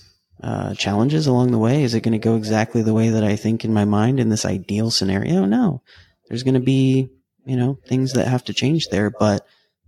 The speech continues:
uh, I saw an opportunity and presented it to a person. And my hope, I mean, ultimately, and, and this is what's really cool about it, is that I want to see that person succeed,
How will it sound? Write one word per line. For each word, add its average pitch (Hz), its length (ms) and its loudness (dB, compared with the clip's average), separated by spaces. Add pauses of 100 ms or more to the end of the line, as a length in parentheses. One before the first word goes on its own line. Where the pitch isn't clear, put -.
(160)
uh, 110 420 0
I 123 40 -2
saw 117 220 0
an 113 80 2
opportunity 131 680 0
and 113 300 -2 (200)
presented 117 400 2
it 127 160 0
to 123 120 0
a 123 40 -2
person. 143 440 0
And 113 180 0 (400)
my 117 160 4
hope, 117 420 0 (260)
I 113 80 -4
mean, 110 160 0
ultimately, 107 540 0
and, 107 160 -2
and 110 160 -2
this 123 180 0
is 110 260 -2
what's 107 260 0
really 107 260 2
cool 170 260 2
about - 260 -2
it, - 100 -6
is 110 300 -8
that 92 320 -2 (1160)
I 113 200 2
want 110 500 0 (560)
to 208 140 0
see - 160 2
that 101 200 0
person - 300 -2
succeed, 85 600 -6